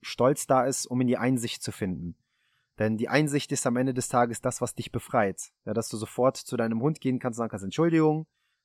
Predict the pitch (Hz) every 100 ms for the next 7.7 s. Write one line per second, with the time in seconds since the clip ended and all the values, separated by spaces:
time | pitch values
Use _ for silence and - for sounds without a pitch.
0 | _ - - - 101 98 131 113 117 117
1 | 117 101 104 123 117 - _ _ - 123
2 | - 117 110 135 131 - 127 - 123 -
3 | 120 113 - - - 135 135 - 131 127
4 | 113 107 143 156 120 - - 113 113 165
5 | - _ _ _ 110 - 113 113 113 120
6 | 117 - 117 - 123 123 101 110 101 117
7 | 110 110 110 104 - 127